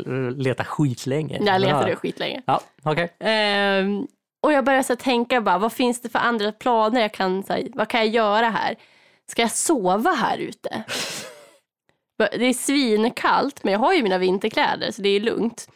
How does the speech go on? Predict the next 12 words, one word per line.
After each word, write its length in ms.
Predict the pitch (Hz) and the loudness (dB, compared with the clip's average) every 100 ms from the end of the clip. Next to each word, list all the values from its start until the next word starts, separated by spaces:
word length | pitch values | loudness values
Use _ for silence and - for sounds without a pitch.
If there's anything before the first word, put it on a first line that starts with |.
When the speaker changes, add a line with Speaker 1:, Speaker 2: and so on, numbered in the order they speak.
| - - _ _ | -20 -20 _ _
Speaker 2:
Men, 520 | 208 214 208 208 208 | -2 0 2 0 2
eh, 300 | 208 208 202 - _ _ _ _ 220 | 2 2 0 -2 _ _ _ _ -2
det 80 | 262 | 2
är 100 | 285 | 2
också, 320 | 277 294 294 | 0 0 0
den 120 | - 247 | 0 0
här 120 | 247 | 0
snubben 440 | - 311 214 254 | 2 0 2 0
bor 200 | 247 254 | 2 0
inte 160 | 233 202 | 0 0
där 200 | 180 190 | 0 0
själv. 800 | - - 392 302 190 196 214 | -4 -2 -2 -2 -4 -6 -6